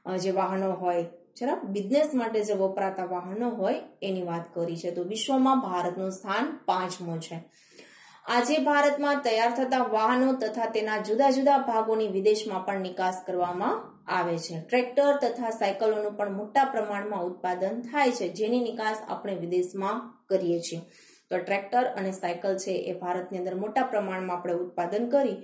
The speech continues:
અને બીજા અન્ય દેશોમાં એની નિકાસ કરીએ છીએ. ત્યાર પછી છે જહાજ બાંધકામ.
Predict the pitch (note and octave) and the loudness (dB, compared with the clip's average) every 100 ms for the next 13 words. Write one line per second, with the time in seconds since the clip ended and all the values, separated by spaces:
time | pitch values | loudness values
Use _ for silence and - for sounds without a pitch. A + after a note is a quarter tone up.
0 | - - - F3+ E3+ F3 F#3 F3+ G3+ G#3 | -14 -20 -12 -8 -6 -2 -2 -2 0 0
1 | F3+ F3+ F3+ F3 E3+ A3 F4 - - E3+ | 2 0 -4 -8 -6 -4 -4 -6 -8 -6
2 | E3+ E3 F3 - E3+ D#3+ D#3+ - D#3 D#3+ | -2 -2 -2 -4 -8 -6 -6 -6 -8 -10
3 | - - - - C4+ C4+ C4 C4+ C4 C#4 | -14 -16 -4 4 6 6 4 2 2 0
4 | G#3 G3 F#3+ G3+ G#3 G#3+ G3 F3+ F3 E3+ | 0 -2 -2 -2 -2 -2 -2 0 0 -2
5 | E3 F3 F3 F3+ F#3 | -6 -4 -2 -2 -2